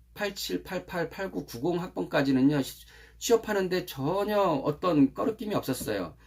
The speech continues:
거의 취업 백 퍼센트예요. 눈만 낮추고 하면. 그리고 대기업과 중소기업 간의 그 임금 차가 별로 크지가 않았었어요.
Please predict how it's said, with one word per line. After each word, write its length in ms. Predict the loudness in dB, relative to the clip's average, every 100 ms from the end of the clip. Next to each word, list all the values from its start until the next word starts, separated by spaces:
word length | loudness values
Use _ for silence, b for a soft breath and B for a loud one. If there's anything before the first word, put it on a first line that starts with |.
| b
거의 200 | -6 -4
취업 240 | -2 -2
백 160 | -4 -4
퍼센트예요. 480 | -4 -4 -2 0 0
눈만 280 | 4 4 4
낮추고 480 | 0 -6 -4 -2
하면. 300 | 0 -2 -2 B B -4
그리고 220 | 0 2
대기업과 640 | 2 4 4 2 4 2
중소기업 680 | 2 0 0 2 0 0 -6
간의 540 | 0 4 4 2 0 B B
그 80 | 6
임금 360 | 8 10 6 -2
차가 380 | -2 2 2 2
별로 220 | 0 0
크지가 400 | -2 -2 2 2
않았었어요. 720 | 2 -2 -6 -6 -8 -10